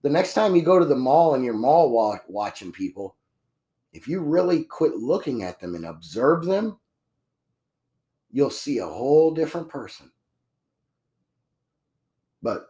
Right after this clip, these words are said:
we'll go into that some other time. But if you got something out of this, please hit that follow button, leave a review, uh, tell a, a family member or a friend, share it with them, right?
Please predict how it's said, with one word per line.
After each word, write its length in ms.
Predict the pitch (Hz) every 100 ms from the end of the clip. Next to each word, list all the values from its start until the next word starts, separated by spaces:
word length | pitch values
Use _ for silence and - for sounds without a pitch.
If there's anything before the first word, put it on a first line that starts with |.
| -
we'll 180 | 135
go 220 | 143 151 147
into 160 | 139
that 240 | 139 135 -
some 200 | 135 131
other 200 | 131 110
time. 300 | 95 71 - _ _ _ _ _ -
But 80 | 135
if 120 | 135
you 60 |
got 220 | 151 175 180
something 260 | 196 165
out 180 | 175 170
of 60 | 143
this, 300 | 120 - - _ _
please 480 | 170 175 123 - _ _ _
hit 200 | - 190
that 220 | 202 185
follow 300 | 180 185 170
button, 440 | 139 127 120 90 76 _ _ _ _
leave 380 | 110 120 165 185
a 80 | 180
review, 800 | 170 156 135 170 180 139 101 - _ _ _ _
uh, 320 | - 120 113 107 -
tell 640 | - 156 170 170 160 156 _ _ _ _ -
a, 120 | 120 - -
a 60 | 113
family 440 | - 147 185 147
member 300 | 101 90 85
or 280 | 87 92 123
a 40 |
friend, 440 | - - 151 127 147 _ _
share 340 | - 208 220
it 80 | 135
with 160 | 120
them, 160 | 87 - _ _ _ -
right? 260 | 117 156